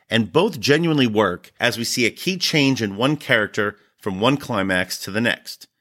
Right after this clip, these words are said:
A logical progression, if you will. The ending of this movie, it broke me, of course. And what I love about it is how it focuses so much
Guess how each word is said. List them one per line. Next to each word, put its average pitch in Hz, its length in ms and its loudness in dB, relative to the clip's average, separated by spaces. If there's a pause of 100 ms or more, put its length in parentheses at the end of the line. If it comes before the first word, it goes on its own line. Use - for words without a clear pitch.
(320)
A 117 60 -4
logical 139 420 0
progression, 117 540 -4
if - 160 -14
you 78 60 -8
will. - 280 -14 (300)
The 131 120 -2
ending 190 460 2
of 139 120 0
this 139 180 -4
movie, 147 400 0
it 110 180 -4
broke 113 320 0
me, 92 140 -2
of 82 120 -8
course. - 460 -10
And 117 160 -2
what 180 100 4
I 180 80 4
love 156 260 2
about 98 340 2
it 95 120 -2
is - 140 -4
how 117 140 2
it 110 80 0
focuses 120 480 -2
so 185 320 0
much 139 260 2